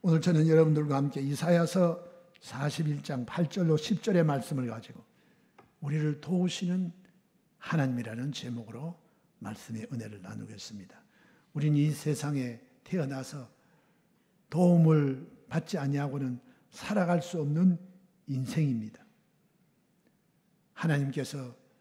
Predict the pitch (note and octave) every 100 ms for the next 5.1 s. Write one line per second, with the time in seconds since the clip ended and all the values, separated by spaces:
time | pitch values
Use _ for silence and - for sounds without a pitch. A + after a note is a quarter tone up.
0 | _ _ _ _ - E3+ F3 F3 F3 C3+
1 | - - - _ _ _ _ B2+ C3+ B2
2 | - C3+ A2 - G#2+ - - _ _ _
3 | _ _ _ A2+ A#2+ C3+ D3 C3 C3 C3
4 | C3 B2+ B2 C3+ B2+ A#2+ - B2+ B2+ B2
5 | B2